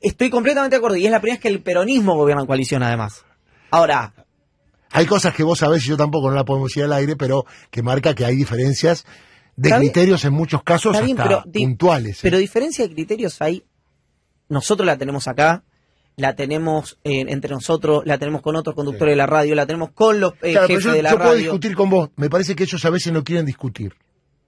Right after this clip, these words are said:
Speaker 1: Bueno, esa deliberación yo creo que es la necesaria.
Speaker 2: Totalmente.
Speaker 1: Esa mesa de deliberación
Speaker 2: Mirá,
Speaker 1: me parece que ya
Speaker 2: voy a
Speaker 1: es
Speaker 2: decir algo, la
Speaker 1: imprescindible.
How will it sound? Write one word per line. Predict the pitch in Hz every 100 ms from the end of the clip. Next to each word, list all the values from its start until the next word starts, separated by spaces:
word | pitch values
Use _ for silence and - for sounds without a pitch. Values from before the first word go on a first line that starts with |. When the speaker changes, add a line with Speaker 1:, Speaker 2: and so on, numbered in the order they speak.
| -
Speaker 1:
Bueno, | 185
esa | 208 220
deliberación | 196 175 165 160 214
yo | 208
creo | 180 165
que |
es | 165
la |
necesaria. | 160 147 170 147 139 -
Speaker 2:
Totalmente. | 135 165 165 143 113
Speaker 1:
Esa | 175 202 180
mesa | 220 - 196 147 - -
de | -
deliberación | 156 156 170 156 185
Speaker 2:
Mirá, | 220
Speaker 1:
me |
parece | 165 160 160
que |
ya | 147 165
Speaker 2:
voy |
a | 180
Speaker 1:
es |
Speaker 2:
decir | - 165
algo, | 131 113
la | 151
Speaker 1:
imprescindible. | 143 131 147 214